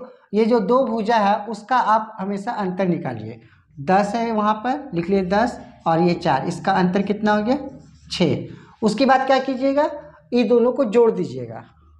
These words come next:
ये हो गया दस प्लस चार, यानी हो गया चौदह। तो इसकी जो answer होती है अंतर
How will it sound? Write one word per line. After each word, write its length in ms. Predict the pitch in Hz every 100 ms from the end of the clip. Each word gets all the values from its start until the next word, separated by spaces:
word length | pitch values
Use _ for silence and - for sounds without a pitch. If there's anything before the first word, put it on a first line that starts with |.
| _
ये 140 | 185 185
हो 80 | 196
गया 140 | 214 175
दस 240 | 190 208 -
प्लस 320 | 214 240 - - - _ _ _ -
चार, 360 | 170 127 - - - _ - -
यानी 240 | 180 190
हो 100 | 190
गया 220 | 190 247 - - _ _ _ _ _ _
चौदह। 420 | 175 135 120 117 - - -
तो 60 | 226
इसकी 360 | 226 - 302
जो 160 | 269 277
answer 340 | 233 226 233 240
होती 320 | 220 - 190
है 180 | 165 190 - - _ _ _ _ _ _ _ _ _ _ _ - 202
अंतर 440 | 214 214 294 294